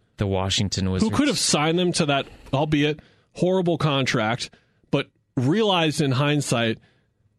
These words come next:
Speaker 2: you know what, our team's kinda bad, and this is probably gonna go south, but we need to pay this guy. We need to be loyal to him. We need to see if it's gonna work out. We'll give it one more shot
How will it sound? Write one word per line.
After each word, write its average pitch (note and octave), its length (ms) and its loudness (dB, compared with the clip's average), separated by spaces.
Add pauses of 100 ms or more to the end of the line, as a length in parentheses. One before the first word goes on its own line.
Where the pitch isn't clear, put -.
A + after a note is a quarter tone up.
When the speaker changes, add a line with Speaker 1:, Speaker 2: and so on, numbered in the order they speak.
(460)
Speaker 2:
you F#3 80 2
know G3 120 2
what, F3+ 200 0
our D3+ 140 0
team's G#3+ 320 0
kinda E3+ 240 0
bad, C3+ 320 0
and C3 100 0
this C#3 100 -2
is C#3+ 120 0
probably D3+ 200 0
gonna C#3+ 140 0
go C3+ 140 0
south, B2 340 0
but B2 120 0
we A#2+ 120 0
need C#3 180 0
to C#3 60 -2
pay C3 180 0
this B2 160 0
guy. B2+ 160 0
We B2 120 0
need C#3 160 0
to C3 140 0 (340)
be C3+ 100 2
loyal B2+ 320 0
to - 140 -4
him. A#2+ 100 0
We B2 80 2
need D3 160 0
to D3+ 80 0
see - 160 -2
if C#3 100 -2
it's B2+ 120 -4
gonna B2 160 0
work A#2+ 240 -2
out. B2 160 0
We'll C#3+ 100 0
give D#3+ 140 0
it D#3+ 40 0
one C#3+ 160 0
more C3+ 140 0
shot B2 380 -2